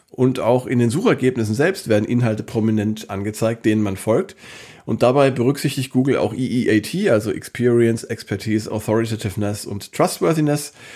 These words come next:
Nutzer in Deutschland müssen sich aber noch etwas gedulden, denn zunächst köm-, kommen nur Nutzer in den U S A in der englischsprachigen Suche in den Genuss dieser Follow-Funktion. Was ich persönlich, äh, mindestens genauso spannend finde, ist, dass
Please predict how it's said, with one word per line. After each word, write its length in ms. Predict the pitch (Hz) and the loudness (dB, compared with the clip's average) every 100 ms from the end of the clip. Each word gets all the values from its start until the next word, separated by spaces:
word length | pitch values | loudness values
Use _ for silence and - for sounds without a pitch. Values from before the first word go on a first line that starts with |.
| - - - - | -20 -20 -12 0
Nutzer 320 | 156 156 143 | 2 2 2
in 300 | 120 113 101 | 2 0 -2
Deutschland 420 | 113 139 - 180 | 0 0 0 0
müssen 180 | 151 135 | 0 -2
sich 220 | 131 - | -4 -2
aber 160 | 117 123 | 0 2
noch 200 | 117 120 | 0 -2
etwas 340 | 113 120 101 | -6 -6 -4
gedulden, 460 | 107 107 180 156 110 | -4 4 4 4 2
denn 160 | 107 | 0
zunächst 500 | 107 107 135 - - _ _ | -2 0 0 -2 -16 _ _
köm-, 380 | - 117 113 110 | -4 -2 -2 -2
kommen 260 | 123 135 123 | 0 2 4
nur 260 | 139 139 | 4 2
Nutzer 500 | 123 147 - 127 123 | 0 -2 -2 -4 -4
in 100 | 123 | -2
den 160 | 123 113 | 0 0
U 160 | 107 | 0
S 160 | 113 113 | -2 -2
A 380 | - 95 120 127 | -4 0 2 2
in 160 | 120 | 2
der 140 | 110 98 | 0 0
englischsprachigen 680 | 113 113 - 98 98 110 110 | -2 -2 -4 -6 -6 -6 -6
Suche 320 | 107 107 117 | -4 -4 -4
in 220 | - 107 | -4 -6
den 140 | 107 104 | -4 -4
Genuss 400 | 104 110 110 - | -2 -2 -4 -8
dieser 380 | 101 104 110 - - - - - | -6 -4 -4 -6 -20 -18 -20 -20
Follow-Funktion. 1080 | - - 117 113 101 - 101 - 104 92 95 _ _ _ _ _ _ _ - | -16 2 4 4 0 -4 -8 -4 -4 -4 -10 _ _ _ _ _ _ _ -4
Was 160 | 117 131 | -2 -2
ich 100 | - | -2
persönlich, 600 | 135 143 156 147 - - | 0 2 4 2 -2 0
äh, 200 | 117 117 | 2 4
mindestens 380 | 120 165 170 156 | 4 2 0 0
genauso 340 | 110 123 170 | 2 2 0
spannend 440 | 156 147 147 156 127 | 0 2 2 0 -6
finde, 380 | - 151 170 | -2 0 2
ist, 400 | 147 156 156 - - | 2 0 -2 -10 -4
dass 320 | 117 117 | 0 0